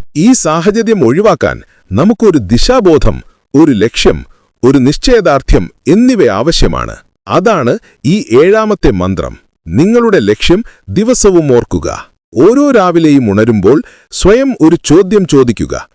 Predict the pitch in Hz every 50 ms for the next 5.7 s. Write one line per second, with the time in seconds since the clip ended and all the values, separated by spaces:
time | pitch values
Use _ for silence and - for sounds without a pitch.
0 | _ _ _ _ - 131 175 202 247 269 269 233 202 185 180 185 175 - _ _
1 | 98 110 151 202 247 226 262 214 214 185 - 208 185 180 175 170 151 - 160 131
2 | 117 120 110 98 104 107 101 101 95 92 78 78 67 58 - _ _ _ _ _
3 | _ _ 107 139 196 214 190 165 - - 202 190 202 240 247 - - _ _ 87
4 | 95 139 190 214 226 220 208 190 165 113 92 107 - - - 240 190 - 220 196
5 | 180 160 - 156 131 127 127 127 117 - 95 - 64 55